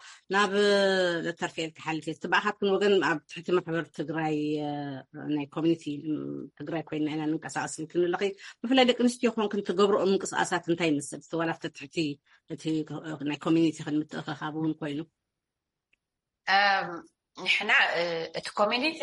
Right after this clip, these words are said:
Speaker 2: ብዙሕ ዓመት ዝነበረ እንድዩ? እ፣ ቅድሚ ሽዱሽተ ሸውዓተ ዓመት ግን በቃ ኣጥቢቕና ብደንቢ ሒዝናዮ። ሕዚ ጽቡቕ ዓብዪ ኣሎ። እ፣ ገዛ እውን ናይ ባዕልትና ገዚእና ኣለና። እ፣ እናስተኻኸልና ኢና።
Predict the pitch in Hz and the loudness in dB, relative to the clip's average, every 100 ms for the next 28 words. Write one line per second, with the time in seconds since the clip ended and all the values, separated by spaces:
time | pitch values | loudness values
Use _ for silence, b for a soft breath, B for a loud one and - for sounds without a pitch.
0 | 240 240 320 392 - - 175 - 180 175 | -4 -4 -4 -2 0 0 0 -4 -2 0
1 | 185 185 214 277 - _ _ _ _ _ | 0 0 -2 -2 -4 _ _ _ _ _
2 | _ _ _ _ _ - 156 156 151 170 | _ _ _ _ _ -6 -4 -2 -4 -8
3 | 175 - 156 - - 165 160 151 143 - | -8 -10 -8 -6 -6 -2 -2 -2 -6 -2
4 | 160 - 175 151 147 185 - 262 214 156 | 0 0 -2 -2 -4 -6 -6 -4 -4 -4
5 | - 123 - 214 156 151 156 160 156 - | 0 0 0 -4 -4 -6 -4 -4 -6 -12
6 | 156 165 160 214 196 151 156 151 208 254 | -8 -4 -2 -2 -4 -4 -6 -4 -2 -4
7 | - 143 147 147 147 143 139 170 - - | -4 0 2 0 -2 -4 -4 -6 -8 -18
8 | _ _ _ _ _ _ _ _ - 143 | _ _ _ _ _ _ _ _ -8 -6
9 | 143 143 147 143 143 139 139 131 117 120 | -4 -4 -4 -2 0 -2 -2 -2 -4 -8
10 | - 143 143 143 127 143 135 135 113 - | -6 -6 -4 -6 -8 -8 -6 -6 -6 -8
11 | _ _ _ _ _ - - - _ _ | _ _ _ _ _ -20 -20 -20 _ _
12 | _ _ - 139 143 143 - - 143 147 | _ _ -16 -8 -6 -6 -6 -4 -4 -4
13 | 147 - 196 | -4 -4 -4